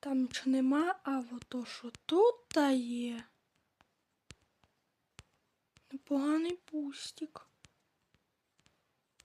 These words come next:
Просто можу скрафтити алмазну кірочку. А якщо я так от зроблю?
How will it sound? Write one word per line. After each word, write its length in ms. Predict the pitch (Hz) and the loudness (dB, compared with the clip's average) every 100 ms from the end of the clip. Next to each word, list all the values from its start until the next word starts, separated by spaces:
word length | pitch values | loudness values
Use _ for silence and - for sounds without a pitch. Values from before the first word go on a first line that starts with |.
| - _ _ _ _ _ _ - | -20 _ _ _ _ _ _ -4
Просто 640 | 285 277 - 262 269 - - | 0 0 0 -2 -2 -4 -4
можу 180 | 269 254 | -2 -2
скрафтити 500 | - 254 254 - 254 | -2 -2 -2 -8 0
алмазну 460 | 262 262 254 262 | 2 2 -2 -6
кірочку. 720 | 247 - 320 349 - - 349 - _ _ _ - - _ _ _ _ _ _ _ _ _ _ _ _ _ _ | -8 -2 0 0 -6 -8 -8 -8 _ _ _ -10 -10 _ _ _ _ _ _ _ _ _ _ _ _ _ _
А 60 | 262 | -10
якщо 380 | 247 - - 285 | -8 -10 -10 -12
я 40 | |
так 200 | 277 302 | -12 -10
от 120 | 254 | -12
зроблю? 400 | - 247 254 294 | -12 -14 -14 -20